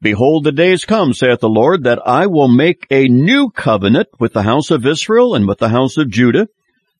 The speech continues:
not according to the covenant that I made with their fathers in the day that I took them by the hand to bring them out of the land of Egypt,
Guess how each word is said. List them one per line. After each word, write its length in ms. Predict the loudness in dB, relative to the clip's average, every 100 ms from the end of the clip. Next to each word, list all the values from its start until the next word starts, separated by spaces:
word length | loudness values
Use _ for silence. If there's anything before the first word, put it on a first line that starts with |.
| -6
not 260 | -2 0
according 440 | 0 2 2 2 0
to 100 | 0
the 100 | 0
covenant 380 | -2 0 -2
that 160 | 0 2
I 140 | 2
made 320 | 2 2 2 0
with 180 | -2
their 180 | 0 -2
fathers 600 | 0 0 2 0 -2 -4
in 160 | -2 0
the 80 | 0
day 200 | 2 2
that 120 | 2
I 120 | 0
took 280 | 0 -2 -2
them 200 | -2 0
by 180 | 0 0
the 100 | 0
hand 300 | -2 -2 -2
to 60 |
bring 220 | -2 0 0
them 140 | 0
out 160 | 0 -2
of 80 |
the 80 | -2
land 240 | -2 0 -2
of 100 | 0
Egypt, 380 | -2 0 -4